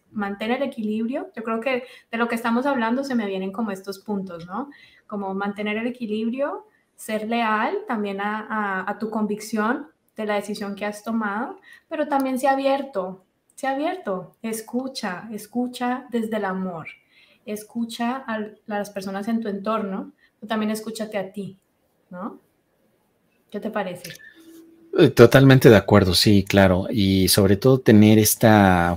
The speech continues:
Speaker 2: oportunidad de estar, eh, contigo mismo como, como el punto que te conecte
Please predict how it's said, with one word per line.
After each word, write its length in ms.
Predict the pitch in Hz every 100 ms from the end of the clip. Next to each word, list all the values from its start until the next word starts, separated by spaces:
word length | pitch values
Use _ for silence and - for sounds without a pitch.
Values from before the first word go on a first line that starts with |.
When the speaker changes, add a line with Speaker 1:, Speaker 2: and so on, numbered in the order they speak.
| -
Speaker 2:
oportunidad 720 | 92 - 95 92 92 101 101
de 80 | 95
estar, 600 | - - 92 95 - - _ _ _ _ _ _ _ _ _ -
eh, 280 | 98 95 -
contigo 480 | 98 98 117 120
mismo 560 | 107 113 110 127 156 - _ _ _ _ _ _ _ _ _ _ - _ -
como, 920 | 98 95 92 90 90 87 85 87 87 _ _ _ _ _ _ _ _ _ _ _
como 460 | - 101 95 95 - _ _ _ _ _ _ _ _ _
el 240 | 104 95
punto 720 | - _ 127 127 123 - 131 -
que 200 | 113 104
te 320 | - 101 -
conecte 840 | - 95 95 113 113 - 120 117